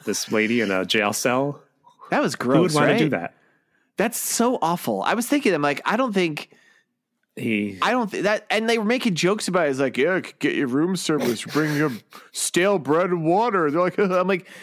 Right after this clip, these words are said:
Speaker 2: "You people are gross.
Speaker 1: I
Speaker 2: This
Speaker 1: know.
Speaker 2: is a jail."
Speaker 1: Wall says, "For a weird time, call Alma." And on the wall, the wall cell. I don't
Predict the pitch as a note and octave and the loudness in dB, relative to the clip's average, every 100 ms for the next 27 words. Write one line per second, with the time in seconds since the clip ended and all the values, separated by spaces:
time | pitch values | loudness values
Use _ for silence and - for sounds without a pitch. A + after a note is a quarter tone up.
0 | - B3+ E4+ E4+ E3 C3 B2+ G3+ D3 A2+ | -4 0 2 2 0 0 0 2 0 0
1 | A2 C4 E3 G#2 A2+ B2+ C#3 A2+ G#2 - | 2 2 2 0 -2 0 0 0 -4 -4
2 | A2+ A#2+ - B2 A#2 - A2 G#2+ B2+ B2+ | 0 0 2 0 0 0 0 2 0 0
3 | D3 D3 A2+ A2 A2+ A#2 C3 A2 B2 - | -2 -2 -2 -2 0 0 -2 -4 -8 -14
4 | _ _ _ _ _ _ - F#2 F#2 G2 | _ _ _ _ _ _ -18 -14 -10 -8
5 | F#2 G#2+ G#2 G2+ G2+ A2 G#2+ G2+ A2+ B2 | -2 0 0 -4 -2 0 0 0 -2 -4
6 | G2 G2+ | -6 -8